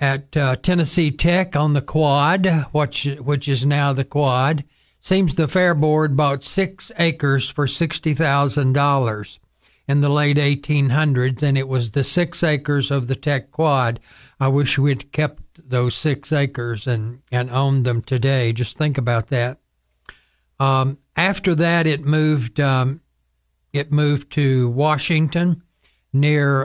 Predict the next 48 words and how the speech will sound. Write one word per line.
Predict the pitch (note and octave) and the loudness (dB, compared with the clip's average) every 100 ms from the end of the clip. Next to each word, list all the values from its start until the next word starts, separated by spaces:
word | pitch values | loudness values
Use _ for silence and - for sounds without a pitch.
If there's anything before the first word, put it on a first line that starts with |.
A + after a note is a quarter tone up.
| C3 | 0
um, | C3 B2+ B2 B2+ - | 0 2 0 -2 -2
where | D3 | 0
the | C3 C3+ | 2 2
railroad | D3 C#3+ C#3 C3+ | 2 2 0 0
tracks | - C#3+ C3 - - - | 0 0 -2 -6 -14 -4
are, | C#3+ C#3+ D3+ | 0 0 0
because | C#3+ - C#3 C3+ A#2+ | -2 0 0 0 0
we | C3+ | 0
had | B2 B2+ B2+ | 2 2 0
a, | B2 A#2 B2 - | -4 -8 -8 -6
a | |
train | C3 - D#3+ D#3 C#3 | -4 0 0 2 2
running | C#3 C#3+ C3+ C3 | 2 2 2 0
regularly, | C3 C3+ C3+ C#3 D3+ D#3+ | 0 0 0 0 0 0
and | C#3 | 2
we | D3+ | 2
had | D#3 D3 | 2 2
our | D3 C#3+ | 2 2
own | D3 D3 | 2 -2
spare, | - - G3+ F#3+ B2+ - _ _ _ - | -4 -2 0 0 -2 -8 _ _ _ -10
spur | - - A3 E3+ D3+ | -6 0 2 4 2
to | - | 0
the | C#3 C3 | 0 0
fair. | - C#3+ C3 C#3+ D#3+ - _ _ _ _ _ _ - | 0 0 2 2 0 -6 _ _ _ _ _ _ -2
You | C3+ | -2
could | C#3 C3+ - | 0 -4 -2
take | D#3+ D3+ D3+ | 0 0 0
it, | C3+ - - | -2 -2 -2
um, | C#3+ B2+ B2 C3 _ _ - | 0 2 0 -4 _ _ -4
you | C#3+ | -2
could | D3 A#2 | -2 0
take | C#3+ C#3 | 0 0
it | D#3+ - | -2 -2
from | D3 | 0
Nashville | C#3 C#3+ D3 - D#3+ D3 | 2 2 2 0 0 0
and | D#3 | 0
Harriman | C#3 C3+ C3 C3+ D3 | 0 0 0 0 0
and | C3+ B2+ | -2 -2
come | C#3 | 0
and | C#3 A#2+ _ _ _ _ _ C#3 | 0 -2 _ _ _ _ _ -2
visit | C#3+ C#3 C#3+ | 0 0 -2
the | C#3 | 0
Putnam | D3+ C#3+ C#3+ | 0 2 0
County | C3 D3+ D3 C#3+ | 0 0 0 0
Fair. | F#3 G3 B2+ A2 | 0 0 0 -2
So | - C#3+ C3 A#2+ B2 | -2 0 0 -2 -2
that | C#3 E3+ | -2 0
was | D#3+ C#3 | 0 -2